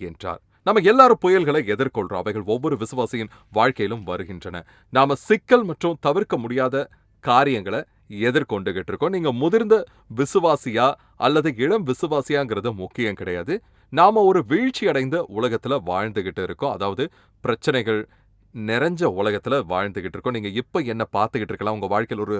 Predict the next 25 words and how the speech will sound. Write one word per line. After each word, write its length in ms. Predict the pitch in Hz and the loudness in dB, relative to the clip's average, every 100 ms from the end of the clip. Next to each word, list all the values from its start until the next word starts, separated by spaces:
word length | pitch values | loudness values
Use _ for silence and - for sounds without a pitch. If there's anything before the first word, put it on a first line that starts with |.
| 95 | -6
கொடூரமான 480 | - 120 135 127 123 117 - - | -4 0 0 0 -2 -4 -6 -10
புயலுக்கு 360 | - 131 135 123 | 0 4 4 0
நடுவுல 340 | 98 120 127 101 | -2 -2 -2 -2
இருக்கிறீங்க, 340 | 98 104 127 - | -4 -6 -6 0
காற்று 380 | 127 160 - 170 - - 95 | 2 2 2 -4 -6 -18 -4
பலமாவும் 600 | 104 117 139 101 95 143 - _ _ - | 0 2 2 0 -2 -6 -8 _ _ -8
வீசிக்கொண்டு 560 | 110 120 120 104 92 | -6 -6 -6 -6 -4
இருக்கு. 200 | 92 180 120 | -4 -2 2
ஒருவேளை 340 | 165 262 277 | 4 8 8
உங்க 140 | 247 160 | 6 4
திருமணத்தின் 500 | 180 202 185 170 131 | 0 0 0 -2 -2
மீது 160 | 131 - | -4 -4
காற்று 380 | 104 107 117 95 | -2 -2 -4 -8
வீசுகிறது, 600 | 104 113 120 101 101 110 | -6 -4 -4 -4 -2 -4
உங்க 220 | 113 117 113 | -4 -4 -4
திருமணத்தையும் 580 | 156 170 143 131 131 131 | -4 -2 -4 -4 -4 -6
நீங்க 140 | 123 | -6
திருமணம் 400 | 165 185 180 - | -4 -4 -4 -4
செய்ய 260 | 131 131 127 _ _ _ 131 | -2 0 -2 _ _ _ -4
நிச்சயித்த 580 | 143 165 254 220 214 | -2 2 4 6 6
நபருடனான 560 | 139 127 151 143 135 139 120 101 | 2 4 4 2 2 0 -2 0
உறவையும் 540 | 135 180 143 151 165 - | 4 4 4 0 -2 -2
அழிக்க 440 | 101 170 - 180 | 0 2 2 0
பயம் 380 | 101 101 131 110 | 0 0 0 -2
உறுத்தலாம். 520 | 95 95 104 87 85 | -8 -8 -6 -8 -10